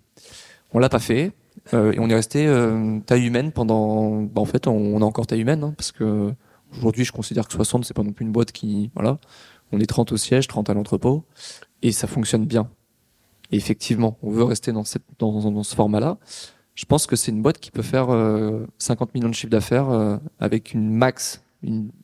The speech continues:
cinq, six collaborateurs en plus. Parce que justement, on a scalé complètement le produit.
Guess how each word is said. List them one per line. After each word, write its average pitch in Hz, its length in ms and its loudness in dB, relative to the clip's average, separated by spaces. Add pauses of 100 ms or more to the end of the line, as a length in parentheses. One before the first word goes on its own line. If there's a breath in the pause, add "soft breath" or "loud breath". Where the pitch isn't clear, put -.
(120)
cinq, - 300 -4
six - 160 -8
collaborateurs 110 500 0
en 104 60 -4
plus. - 320 -10 (420)
Parce - 160 0
que 113 120 0
justement, 107 420 -2
on 120 80 -2
a 104 80 0
scalé 113 560 -2
complètement 113 460 -2
le 110 80 -2
produit. 117 340 0